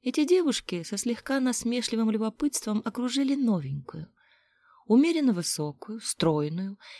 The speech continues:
гибкую провинциалочку с чудными космами золотисто-белокурых волос и громадными голубыми глазами,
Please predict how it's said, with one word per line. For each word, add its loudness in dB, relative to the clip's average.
гибкую 2
провинциалочку 0
с -6
чудными 4
космами 0
золотисто-белокурых -2
волос -8
и -2
громадными 2
голубыми 0
глазами, -4